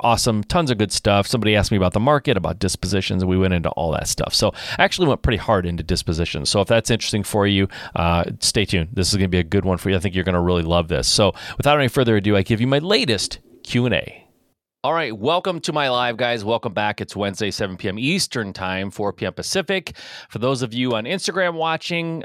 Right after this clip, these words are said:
uh, hello to you too. I'm glad you're here. I'm glad I was able to make that happen tonight.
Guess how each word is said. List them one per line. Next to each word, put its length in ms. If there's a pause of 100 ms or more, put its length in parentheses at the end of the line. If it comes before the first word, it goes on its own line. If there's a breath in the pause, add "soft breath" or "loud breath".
(120)
uh, 260
hello 280
to 140
you 140
too. 320
I'm 80
glad 300
you're 80
here. 400
I'm 160
glad 240
I 20
was 100
able 140
to 80
make 140
that 160
happen 340
tonight. 380